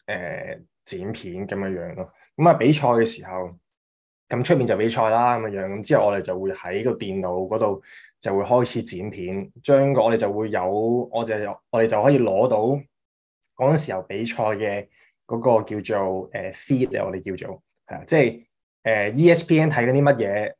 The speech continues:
我哋就會睇到啲乜嘢。噉然後就攞住嗰個，嗰，嗰條 feed 就會駁落部電腦度，然後我哋就會用嗰個軟件嚟，呃，即場剪片噉樣樣。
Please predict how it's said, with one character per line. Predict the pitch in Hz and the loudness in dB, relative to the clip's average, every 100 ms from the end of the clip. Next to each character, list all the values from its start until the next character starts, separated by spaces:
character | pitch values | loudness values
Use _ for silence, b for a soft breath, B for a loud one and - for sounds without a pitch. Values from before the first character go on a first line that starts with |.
| - | -4
我 | 117 | -2
哋 | 117 | 0
就 | 104 | -2
會 | 110 | -4
睇 | |
到 | 113 | -4
啲 | 113 | -4
乜 | 113 107 | -6 -8
嘢。 | 92 98 _ _ | -10 -16 _ _
噉 | - 151 | -2 0
然 | 127 95 | 0 0
後 | |
就 | 95 101 98 - b b b - | -4 -4 -6 -10 b b b -2
攞 | 113 120 147 | 4 6 6
住 | 139 | 4
嗰 | 117 135 | 2 2
個， | 135 127 117 113 110 120 | 0 0 2 2 0 -4
嗰， | 117 | -8
嗰 | 123 | -6
條 | 127 113 | -6 -6
feed | - 127 131 | -6 -4 -2
就 | 110 101 | -2 -2
會 | 101 | -4
駁 | - _ - 185 | -8 _ 0 2
落 | 123 110 | 2 0
部 | |
電 | 135 107 | -2 -4
腦 | 101 | -2
度， | 107 | -2
然 | 98 92 | -4 -6
後 | 90 | -8
我 | 98 | -6
哋 | |
就 | 98 95 | -4 -4
會 | 104 | -2
用 | 104 98 | -4 -2
嗰 | 113 | 0
個 | |
軟 | 113 101 | 0 -4
件 | 98 107 | -6 -6
嚟， | 101 90 - - - | -6 -8 -14 -20 -12
呃， | 101 95 | -10 -6
即 | 131 | -6
場 | - 92 87 | -6 -10 -12
剪 | 92 95 | -12 -10
片 | 95 92 | -10 -10
噉 | |
樣 | 92 90 | -10 -10
樣。 | 92 | -12